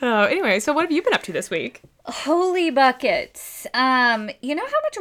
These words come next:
Speaker 2: work it is to go on vacation before you go on vacation, and then how much work it is to come back from vacation?
Speaker 1: Honestly, it, this is why people don't go on vacation.
Speaker 2: Mm-hmm.
Speaker 1: It's because they're afraid of, like, what their inbox or what their work's gonna be like when they get back, that they don't even want to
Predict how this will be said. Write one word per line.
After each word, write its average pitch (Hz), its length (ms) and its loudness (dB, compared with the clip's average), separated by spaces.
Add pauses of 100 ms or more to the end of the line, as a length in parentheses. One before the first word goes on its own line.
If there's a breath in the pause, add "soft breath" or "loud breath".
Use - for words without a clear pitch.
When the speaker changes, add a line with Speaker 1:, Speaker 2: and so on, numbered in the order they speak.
Speaker 2:
work 196 280 0
it 269 120 0
is 277 260 0
to 302 80 -4
go 226 140 0
on 226 160 2
vacation 214 720 -4
before 208 260 -4
you 208 100 -2
go 269 140 2
on 233 100 0
vacation, 233 600 -2
and 196 100 -4
then 185 80 -4
how 185 180 -8
much 196 220 -8
work 180 200 -6
it 180 60 -6
is 180 300 -6
to 175 100 -10
come 143 260 -10
back 147 300 -10
from - 220 -14
vacation? - 560 -16
Speaker 1:
Honestly, 330 720 -2
it, 311 200 4
this 320 160 -2
is 453 120 0
why 415 100 2
people 247 300 2
don't 190 260 2
go 220 120 0
on 202 120 4
vacation. 180 640 -6
Speaker 2:
Mm-hmm. 160 300 -2
Speaker 1:
It's 240 160 8
because 254 320 0
they're 233 180 4
afraid 254 340 0
of, 269 80 0
like, 208 200 -2
what 202 160 2
their 208 100 0
inbox 196 480 4
or 190 80 2
what 190 160 0
their 190 100 2
work's 175 280 -2
gonna 202 160 0
be 190 140 -2
like 185 200 -2
when 185 140 0
they 185 80 2
get 175 240 -4
back, 160 300 0
that 254 120 -2
they 214 80 2
don't 233 200 2
even 202 280 0
want 175 260 0
to 185 360 0